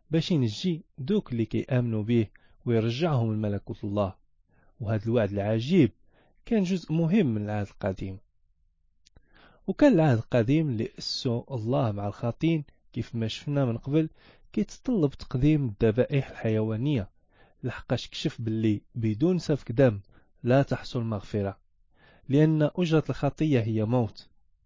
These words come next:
ولكن تقديم الذبائح الحيوانية اللي كان الإنسان كيمارسه من الجيل الأول من الخليقة في الحقيقة ما قدرش يدفع به ثمن الخطية، لحقاش قيمة الحيوان ما كتساويش قيمة الإنسان. مثلًا،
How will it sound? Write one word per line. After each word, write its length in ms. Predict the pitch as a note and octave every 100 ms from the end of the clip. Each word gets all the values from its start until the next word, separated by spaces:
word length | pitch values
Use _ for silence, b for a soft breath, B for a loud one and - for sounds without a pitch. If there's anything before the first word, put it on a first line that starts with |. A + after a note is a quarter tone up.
| _ _ _ _ _ _ _
ولكن 360 | G#3 A3+ - G3+
تقديم 360 | - D#3 G3+
الذبائح 500 | B2 C3 C3 - D3+
الحيوانية 720 | - - A#2 A2+ A2+ A#2 D3
اللي 160 | B2 G#2+
كان 200 | - A2
الإنسان 460 | - B2 - D#3+ C3+
كيمارسه 580 | A2 G#2+ C#3 C3+ -
من 120 | A2 G#2+
الجيل 300 | G#2+ B2+ B2
الأول 380 | B2 C#3+ A#2
من 120 | G#2+ G#2
الخليقة 680 | - A#2 C3+ D#3 - D3+ - b b b b
في 120 | -
الحقيقة 440 | F3 A3 A#3 - G#3
ما 120 | F#3+
قدرش 400 | - F#3 A3 D#3
يدفع 300 | B2 - A2+
به 260 | C#3+ E3 -
ثمن 280 | B2+ A#2 A2
الخطية، 600 | G#2 A2 - C#3 G#2 - _ b b b _
لحقاش 360 | B2 - A2+ -
قيمة 240 | C#3 A#2+ A#2
الحيوان 640 | - B2 A#2+ B2+ E3 B2+ - b b b -
ما 60 | -
كتساويش 480 | G3 - F3 G#3
قيمة 240 | - A#2 G#2
الإنسان. 520 | - A2+ G#2 - G#2 F#2+ _ _ _ _ _ _ _ _
مثلًا، 520 | F3 - D3+ C3+ G#2+